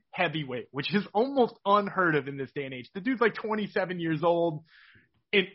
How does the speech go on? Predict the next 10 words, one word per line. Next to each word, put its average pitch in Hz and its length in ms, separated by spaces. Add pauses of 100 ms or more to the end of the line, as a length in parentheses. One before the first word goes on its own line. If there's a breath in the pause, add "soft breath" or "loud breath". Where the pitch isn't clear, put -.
and 196 120
he's 247 160
making 165 320
main 147 200
cards. 143 440 (120)
And 170 100
I 196 120 (100)
think 349 160
he's 381 240
ranked, 339 360